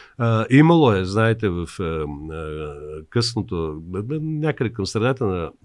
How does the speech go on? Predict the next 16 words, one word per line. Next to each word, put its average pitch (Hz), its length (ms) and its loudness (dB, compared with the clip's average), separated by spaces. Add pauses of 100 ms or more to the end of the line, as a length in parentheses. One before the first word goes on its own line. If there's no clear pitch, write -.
а, 82 260 -6
деветнайсети 113 540 -2
век, 143 280 -4
а, 165 80 -4
се - 180 -10
пораждат 165 440 -6
едни 170 120 -2
много 170 220 0
интересни, 104 600 -2 (380)
а, 78 420 -6 (460)
идеи, 127 360 0
между 92 240 -2
другото, 73 380 -8
и 170 100 -6
то 156 120 -14
се - 120 -12